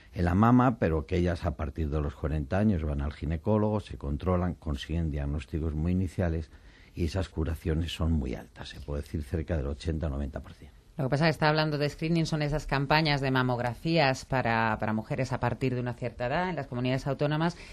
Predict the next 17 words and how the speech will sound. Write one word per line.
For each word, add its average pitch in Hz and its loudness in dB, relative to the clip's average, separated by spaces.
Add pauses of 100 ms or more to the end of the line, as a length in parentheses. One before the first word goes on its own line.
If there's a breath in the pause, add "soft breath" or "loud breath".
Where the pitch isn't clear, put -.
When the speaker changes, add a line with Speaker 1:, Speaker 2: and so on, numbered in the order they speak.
(180 loud breath)
Speaker 2:
pero 147 6
Alipio 151 6
hablaba 175 8
también, 180 4
o, 135 -4
o 123 2
el 127 2
doctor, 139 -2
eh, 143 2
Gutiérrez, 160 4 (320 loud breath)
de, 160 6
eh, 143 0
bueno, 151 2
pues 135 -2
notar 147 6
algo. 131 6 (240 loud breath)
Eh, 160 6